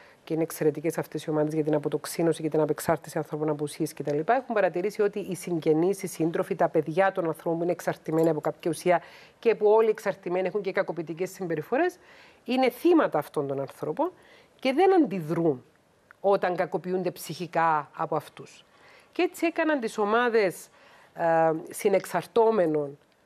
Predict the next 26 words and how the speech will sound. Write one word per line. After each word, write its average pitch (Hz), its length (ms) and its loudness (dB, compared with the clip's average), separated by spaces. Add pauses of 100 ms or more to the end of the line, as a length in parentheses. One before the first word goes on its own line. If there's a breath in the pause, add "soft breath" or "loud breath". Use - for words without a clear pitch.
(160)
ε, 151 320 -2
στους - 280 -6
ανώνυμους 160 400 0
αλκοολικούς, 156 500 -6
όπου 320 140 -4
εκεί 277 160 -4
βρήκαν 311 320 0
ότι 285 100 -2
υπάρχει 277 320 -2
ένα 269 140 -2
μοτίβο, 170 720 -2 (640 loud breath)
το 240 100 -2
οποίο 294 160 0
παρατηρείται 262 480 0
σε 269 100 -8
αρκετούς 214 400 -4
ανθρώπους 170 420 -4
το 160 100 -14
πώς 156 120 -6
σχετίζονται, 143 720 -6 (540 soft breath)
ότι 311 120 2
σχετίζονται 262 500 0
με 254 80 0
ένα 302 140 2
συνεξαρτητικό 214 1040 -2
τρόπο, 202 360 -2